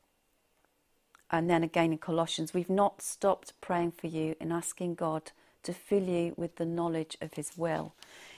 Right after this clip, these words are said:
Interesting to see, so it would be a good survey to do, to look through the New Testament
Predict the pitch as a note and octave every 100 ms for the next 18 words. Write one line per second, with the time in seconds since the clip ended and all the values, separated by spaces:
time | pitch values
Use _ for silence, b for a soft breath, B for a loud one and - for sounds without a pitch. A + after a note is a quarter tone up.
0 | B G#3+ A#3 - C4+ - A#3+ A#3 - -
1 | - A#3 F#3+ - G3 F#3+ G3+ - F#3+ G#3+
2 | G3 F#3 G3+ - - G#3+ G#3 G3 E3+ -
3 | F3 - F3+ D#3+ D#3+ B B B B B
4 | - G#3 G3 G#3 - - - G#3 G3+ F#3+
5 | F#3 F3 E3+ F#3+ F#3 - F3 D#3+ - -